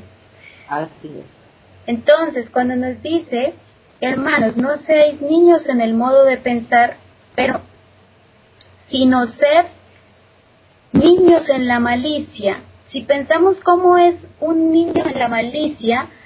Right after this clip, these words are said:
Speaker 2: pues nosotros vamos a ver que un niño no piensa mal de, de nadie. Si, si se le acerca a uno un niño, él no va a pensar que uno llega con mala intención a él. Si lo saludas, él no piensa que lo estás, eh,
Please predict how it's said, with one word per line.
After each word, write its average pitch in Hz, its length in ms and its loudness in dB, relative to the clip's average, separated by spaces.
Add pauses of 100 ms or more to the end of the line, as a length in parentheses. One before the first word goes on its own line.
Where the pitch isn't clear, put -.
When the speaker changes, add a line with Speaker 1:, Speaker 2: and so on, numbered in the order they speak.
(180)
Speaker 2:
pues 240 140 -6
nosotros 285 340 -4
vamos 349 260 4
a 311 60 4
ver 302 140 0
que 320 100 0
un 311 100 2
niño 320 260 4
no 311 280 -2
piensa 330 400 0
mal 277 360 -4
de, 233 380 2 (460)
de 226 240 -6
nadie. 269 640 -2
Si, 233 200 -6 (120)
si 240 160 -6
se 240 200 -2
le 233 80 2
acerca 269 460 -2
a 302 80 2
uno 294 160 -4
un 285 80 -8
niño, 302 240 -2
él 277 100 -6
no 262 140 -4
va 254 80 2
a 240 80 -2
pensar 247 360 -4
que - 140 -8
uno 247 260 -2
llega 247 360 -4
con 214 220 -6
mala 226 240 0
intención 214 680 -4
a 214 140 -4 (180)
él. 233 160 -6 (840)
Si 254 160 -2
lo 233 180 0
saludas, 277 640 2
él 254 160 -2
no 254 120 -4
piensa 254 320 -6
que 226 100 -4
lo 214 80 -6
estás, 233 300 -2 (180)
eh, 208 340 -2